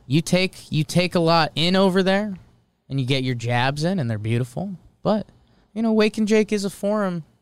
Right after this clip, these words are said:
for you to go a little bit. Um, I don't know. Do we wanna do a speed round of, like,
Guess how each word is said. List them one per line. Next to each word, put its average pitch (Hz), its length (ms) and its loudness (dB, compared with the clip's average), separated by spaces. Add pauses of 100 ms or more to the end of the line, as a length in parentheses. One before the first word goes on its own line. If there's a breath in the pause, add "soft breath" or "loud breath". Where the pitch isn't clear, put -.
(140)
for - 120 -6
you 165 40 2
to 160 60 2
go 175 240 2
a - 20 0
little 113 220 -6
bit. - 300 -10 (840)
Um, 135 520 2 (1600)
I 226 80 2
don't 330 160 2
know. 349 140 4
Do 165 160 4
we 180 100 6
wanna 254 240 4
do 240 180 2
a 190 60 4
speed 233 540 0
round 240 400 4
of, 139 160 2
like, 117 280 -2